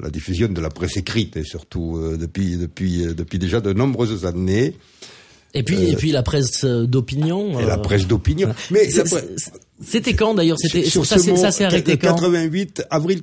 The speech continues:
Speaker 1: mille neuf cent quatre-vingt-treize, ça s'est arrêté. Donc, vous voyez, il y a déjà un peu,
Speaker 2: Eh ouais,
Speaker 1: <laughs> ça a
Speaker 2: eh ouais.
Speaker 1: déjà,
Speaker 2: Et,
Speaker 1: ça.
Speaker 2: et, et oui, c'est, mais parce que, euh, quand vous avez vu après justement, euh, toutes les fermetures d'usines qu'il y a eu ici, tous les mouvements sociaux qu'il y a eu ici, euh,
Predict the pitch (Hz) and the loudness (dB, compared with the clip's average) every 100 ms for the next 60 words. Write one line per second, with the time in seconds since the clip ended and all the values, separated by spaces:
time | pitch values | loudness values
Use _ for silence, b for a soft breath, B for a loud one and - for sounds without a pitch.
0 | - 156 151 131 156 143 131 107 92 87 | -2 -2 0 -2 -4 -4 -4 -4 -4 -4
1 | 80 80 - 82 80 80 76 80 80 82 | -4 -6 -10 -8 -6 -6 -6 -6 -4 0
2 | 90 110 95 82 82 101 90 92 - - | 0 0 -2 -2 -2 -2 -2 -2 0 2
3 | 123 - 135 135 143 - - 170 - 175 | 2 0 -2 0 -2 -2 0 0 2 0
4 | 165 190 233 226 170 190 165 165 196 - | 0 0 0 -4 -2 -2 0 2 0 0
5 | - 185 - 220 220 196 - 160 160 151 | -2 -2 0 2 4 4 4 2 4 4
6 | 143 113 80 107 151 156 131 - - _ | 2 0 -2 -2 -4 -6 -10 -12 -16 _
7 | - _ - 180 - 160 160 165 170 160 | -20 _ -2 -2 0 0 2 4 2 2
8 | 190 180 147 - 165 156 135 135 - 147 | 2 2 2 0 0 2 0 -2 -2 0
9 | 147 147 131 117 113 117 120 - - - | 2 2 2 2 2 0 -2 -8 -8 -8
10 | - - - 139 131 - 156 160 147 - | -8 -8 -6 -2 -2 0 0 0 0 0
11 | 147 135 135 131 147 143 143 - 123 131 | 0 0 0 0 -2 -2 -2 -2 -2 0
12 | 131 127 123 - 156 151 143 135 151 165 | 0 -2 -2 -2 0 0 2 4 4 4
13 | 165 165 - 147 - - 156 160 - 135 | 2 0 2 0 0 2 4 4 2 0
14 | 139 135 135 123 - 160 190 196 143 135 | 2 2 0 -2 -2 0 0 2 2 0